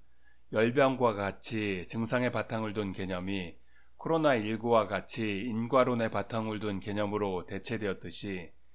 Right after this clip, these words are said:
디에스엠의 우울증과 같이 증상의 바탕을 둔 개념이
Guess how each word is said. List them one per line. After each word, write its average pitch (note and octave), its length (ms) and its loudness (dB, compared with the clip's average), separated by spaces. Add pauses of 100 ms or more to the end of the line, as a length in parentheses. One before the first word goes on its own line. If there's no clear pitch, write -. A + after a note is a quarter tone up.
(360)
디에스엠의 A2+ 840 2
우울증과 A#2+ 680 2
같이 G#2 640 -2 (220)
증상의 A#2+ 460 2
바탕을 G#2+ 440 0
둔 G2 220 -2
개념이 F#2 640 -4